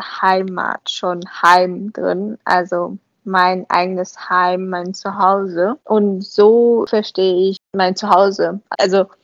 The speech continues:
Zuhause ist für mich ein Ort und Heimat ist auch mehr so ein Gefühl, aber ich möchte mich zu Hause auch wohlfühlen, wie ich mich ja auch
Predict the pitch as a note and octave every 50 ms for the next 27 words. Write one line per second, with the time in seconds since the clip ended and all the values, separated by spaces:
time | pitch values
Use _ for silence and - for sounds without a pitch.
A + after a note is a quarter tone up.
0 | _ - - _ _ - A3 G#3 - G#3+ G#3 A3+ B3+ D4 D4 C#4 - A3+ - A3
1 | G#3+ - - A3 G3 G3 - F3+ F3+ F3 - - G3 A2 - - G#3 G#3+ - G#3+
2 | G#3 G#3 G3+ G3 G3+ - F#3+ - - - F#3 - F#3+ F#3 F#3 F#3+ F#3 F3 F3 F3+
3 | F3+ F3+ - - - G#3+ A3 B3 C#4 D4 - G3+ G3 F#3+ F#3 F#3+ G3+ - G3+ G#3
4 | A3 - - G#3+ G3+ G3 G3+ - - - G3 G3 F3 F3+ G3 F#3+ F#3+ - F3+ F#3
5 | - _ - G3 G#3 G#3+ G#3+ G#3+ - _ E3+ E3 E3 E3 E3 E3+ E3+ F3 F3+ E3+
6 | - F#3 - - F#3 F#3 - - - - - - F#3